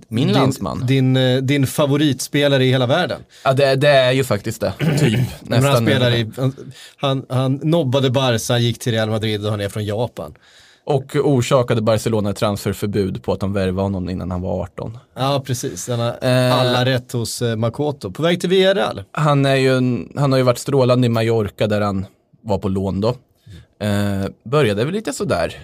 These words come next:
Speaker 1: trevande i ett Mallorca som kanske inte riktigt passade honom med hans spelstil. Sen kom han igång och var i princip deras enda kreativa kraft på mittfältet, även om det inte räckte till att klara kontraktet då. Nu har ju i princip varenda La Liga-klubb kopplat samman med honom för att han ska lånas ut igen.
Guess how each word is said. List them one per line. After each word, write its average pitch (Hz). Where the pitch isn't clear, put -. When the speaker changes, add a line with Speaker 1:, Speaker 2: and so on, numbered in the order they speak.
Speaker 1:
trevande 85
i 87
ett 82
Mallorca 95
som -
kanske 101
inte 92
riktigt 95
passade 127
honom 95
med 98
hans 90
spelstil. 92
Sen 113
kom 113
han 113
igång 107
och 104
var 104
i 101
princip 98
deras 117
enda 107
kreativa 101
kraft 120
på -
mittfältet, 107
även 110
om 104
det 104
inte 101
räckte 104
till 101
att 95
klara 95
kontraktet 123
då. 104
Nu 123
har 123
ju 120
i -
princip 120
varenda 113
La 110
Liga-klubb 107
kopplat 107
samman 104
med 101
honom 98
för 107
att 98
han 95
ska 104
lånas 98
ut 90
igen. 143